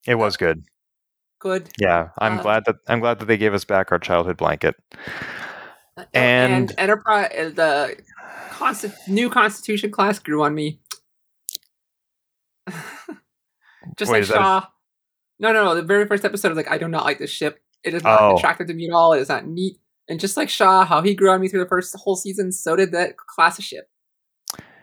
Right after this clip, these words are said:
Speaker 1: Yeah, I didn't like the Enterprise F, but the Titan. Uh, that's a, is that a different class?
Speaker 2: Uh, the F was an Odyssey.
Speaker 1: Odyssey?
Speaker 2: G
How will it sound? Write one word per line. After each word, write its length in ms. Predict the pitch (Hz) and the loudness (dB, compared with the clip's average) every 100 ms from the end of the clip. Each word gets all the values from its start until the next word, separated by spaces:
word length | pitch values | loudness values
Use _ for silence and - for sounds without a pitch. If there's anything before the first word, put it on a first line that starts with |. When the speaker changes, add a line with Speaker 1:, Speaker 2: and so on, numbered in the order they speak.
| _ - | _ -2
Speaker 1:
Yeah, 360 | 117 113 113 | 2 4 4
I 100 | 127 | 2
didn't 180 | 156 202 | 2 2
like 180 | 175 170 | 0 0
the 80 | 151 | 0
Enterprise 340 | 135 135 107 | 2 2 0
F, 320 | - 127 - - | 2 0 0 -2
but 140 | 110 | 0
the 80 | 104 | 0
Titan. 520 | 117 110 82 82 90 - - - _ - - | 2 0 0 -8 -12 -14 -12 -12 _ -20 -8
Uh, 220 | - 127 | -4 -2
that's 200 | 127 139 | 0 2
a, 80 | 156 | 2
is 80 | 131 | 2
that 140 | 151 139 | 2 2
a 40 | |
different 240 | 127 160 | 2 2
class? 400 | 160 160 160 - - _ _ _ _ _ | 4 2 2 -4 -14 _ _ _ _ _
Speaker 2:
Uh, 480 | 180 165 165 165 170 175 | -8 -6 -4 -4 -6 -6
the 260 | 165 180 - _ - _ _ _ _ - | -6 -6 -8 _ -20 _ _ _ _ 2
F 360 | 214 269 - _ _ | 2 2 -4 _ _
was 460 | 185 202 190 202 196 | -2 0 2 0 -2
an 140 | 185 - - | -6 -8 0
Odyssey. 480 | 202 202 202 - 107 | 2 2 -2 -2 2
Speaker 1:
Odyssey? 540 | 120 117 131 135 143 | 2 2 2 2 2
Speaker 2:
G 440 | 139 208 208 202 | -2 -2 -2 -2